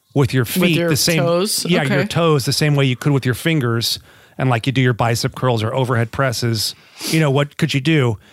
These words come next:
Speaker 1: And I think that in this day and age to where people have bought a lot of home fitness equipment,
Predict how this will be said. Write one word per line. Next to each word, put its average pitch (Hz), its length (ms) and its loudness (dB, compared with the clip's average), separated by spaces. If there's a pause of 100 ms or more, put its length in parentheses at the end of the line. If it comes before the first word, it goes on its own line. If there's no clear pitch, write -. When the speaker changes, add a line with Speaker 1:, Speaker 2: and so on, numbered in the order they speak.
(200)
Speaker 1:
And 170 160 0
I 196 140 0
think 254 360 0
that 165 280 0 (600)
in 190 160 4
this 196 200 2
day 180 180 2
and 165 100 2
age 170 240 0
to 151 100 -2
where 151 120 2
people 160 300 -2
have 135 200 0
bought 139 460 0
a 139 80 -2
lot 135 180 2
of 117 60 -2
home 139 200 -2
fitness 135 340 -4
equipment, 120 640 -2